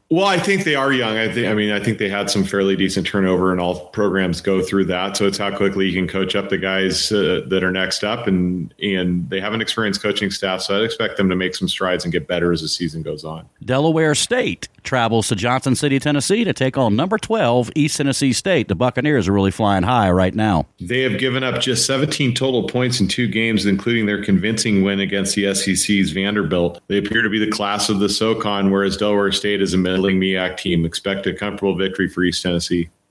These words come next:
Speaker 2: And the tour of pain continues for Dixie State. They're at number thirteen, U C Davis.
Speaker 1: Yeah, they're kinda like San Diego in that regard. The Trailblazers continue that schedule, and Davis,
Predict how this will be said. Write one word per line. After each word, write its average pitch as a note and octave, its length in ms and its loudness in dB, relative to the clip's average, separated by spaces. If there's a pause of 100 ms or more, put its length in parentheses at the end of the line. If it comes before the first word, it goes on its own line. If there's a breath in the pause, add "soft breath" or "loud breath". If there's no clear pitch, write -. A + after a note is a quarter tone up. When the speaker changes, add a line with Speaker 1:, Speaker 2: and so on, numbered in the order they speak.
(140)
Speaker 2:
And G#2 180 2
the F#2+ 100 4
tour F3 360 2
of A#2+ 180 0
pain D3+ 500 2
continues A2 640 4
for G#2+ 140 -2
Dixie A2+ 380 0
State. C3 440 2 (280 loud breath)
They're E3 220 2
at A2+ 300 2
number G#2+ 240 2
thirteen, B2+ 680 2
U G2+ 260 4
C B2 240 0
Davis. A2 640 -2 (440)
Speaker 1:
Yeah, B2+ 180 0
they're B2+ 180 -2
kinda B2 180 -2
like A2+ 200 0
San A#2 220 0
Diego A2+ 380 2
in G2 80 0
that F#2+ 180 0
regard. G2 680 -2
The G2 60 -2
Trailblazers C3 720 0
continue C3 540 0
that A2 420 -2
schedule, G#2+ 920 -2
and G2+ 400 0
Davis, A#2+ 640 -2